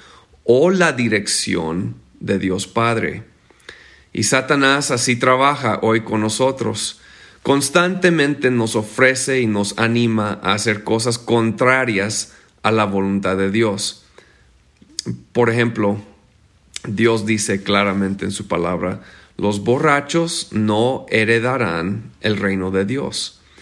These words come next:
Pero Satanás, por medio de nuestras amistades y tienditas y los comerciales en la tele,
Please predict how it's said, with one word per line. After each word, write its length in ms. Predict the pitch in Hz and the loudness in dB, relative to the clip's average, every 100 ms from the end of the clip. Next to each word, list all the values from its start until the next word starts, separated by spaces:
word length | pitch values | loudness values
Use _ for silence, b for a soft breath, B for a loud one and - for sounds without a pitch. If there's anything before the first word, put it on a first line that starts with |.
| b b b b b _ _ | b b b b b _ _
Pero 280 | - 131 135 | 2 4 4
Satanás, 920 | 127 156 160 160 147 185 127 147 147 | 2 0 2 2 4 2 2 0 -4
por 340 | - - 113 123 | -8 -6 -4 0
medio 400 | 120 120 131 120 | 2 2 2 2
de 280 | 107 98 | 2 2
nuestras 500 | 101 101 104 95 101 | 0 -2 -2 -2 -2
amistades 920 | 101 95 92 123 117 113 117 117 - - | -2 -2 -2 0 2 2 -2 -4 -8 -8
y 220 | - - _ _ | -8 -10 _ _
tienditas 1120 | 113 113 113 113 123 123 - 110 117 - - B B B B | 2 2 2 0 -2 -2 -2 -2 -2 -6 -10 B B B B
y 140 | 123 | 0
los 200 | 123 117 | 2 2
comerciales 840 | - 110 110 110 107 117 113 117 113 | 0 0 2 0 2 2 4 2 0
en 100 | 107 | -2
la 160 | 101 | -2
tele, 560 | - 123 101 95 123 - | 0 2 2 2 -2 -6